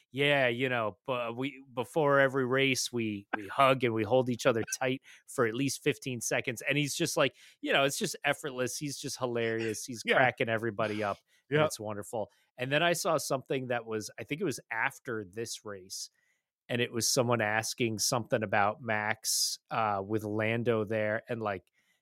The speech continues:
Speaker 1: Max was trying to, I guess, you know, engage in the, in the jocularities
Speaker 2: Yep.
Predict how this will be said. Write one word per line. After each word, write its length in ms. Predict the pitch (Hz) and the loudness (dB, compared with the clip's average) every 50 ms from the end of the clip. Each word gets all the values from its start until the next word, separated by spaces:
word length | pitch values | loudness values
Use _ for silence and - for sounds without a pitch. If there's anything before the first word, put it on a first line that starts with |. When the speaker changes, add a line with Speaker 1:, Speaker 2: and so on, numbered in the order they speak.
| _ _ - | _ _ -12
Speaker 1:
Max 360 | 107 107 107 113 - - - | -8 -4 -4 -4 -4 -6 -8
was 120 | 113 101 | -8 -8
trying 300 | - - 131 117 104 104 | -4 -2 0 0 0 0
to, 260 | 101 98 92 92 - _ _ _ | -2 -4 -6 -6 -10 _ _ _
I 60 | 107 | -12
guess, 360 | 98 101 98 - - - - _ _ _ _ _ | -10 -8 -8 -8 -8 -10 -12 _ _ _ _ _
you 120 | 127 113 | -6 -6
know, 260 | 107 95 92 90 - _ _ _ _ | -6 -6 -10 -12 -16 _ _ _ _
engage 640 | - 131 123 107 104 117 113 110 110 113 107 101 - | -2 -2 -2 0 4 4 6 6 6 4 4 4 2
in 120 | 120 101 98 | 2 2 2
the, 220 | 95 92 90 - - | 0 0 -2 -2 0
in 120 | 135 120 107 | 0 2 2
the 80 | 101 | 2
jocularities 1080 | 87 - - 101 95 95 - - 120 101 95 95 101 107 110 110 123 123 123 123 - - - | 2 2 0 0 0 -2 -2 -4 -4 -2 -2 -2 -2 -4 -4 -4 -4 -6 -6 -8 -10 -10 -2
Speaker 2:
Yep. 320 | 110 120 139 143 151 | 2 4 4 4 4